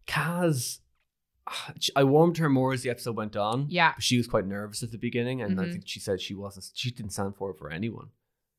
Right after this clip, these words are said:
Speaker 2: Mm. No,
Speaker 1: So
Speaker 2: she did. She stood forward for one person.
Speaker 1: Oh, she
Speaker 2: Brad,
Speaker 1: did. She
Speaker 2: for
Speaker 1: did,
Speaker 2: Brad,
Speaker 1: yeah.
Speaker 2: yeah.
Speaker 1: She gets five out of ten.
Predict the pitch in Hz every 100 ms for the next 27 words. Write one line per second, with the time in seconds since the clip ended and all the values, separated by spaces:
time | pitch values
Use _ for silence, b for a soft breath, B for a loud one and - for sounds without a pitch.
0 | 170 170 170 - - 269 269 208 262 233
1 | 185 247 - 233 233 220 214 202 175 196
2 | 190 185 170 160 175 165 160 - 139 143
3 | 185 165 147 143 - - 208 185 160 -
4 | - 175 143 - _ - 120 95 90 78
5 | 78 - -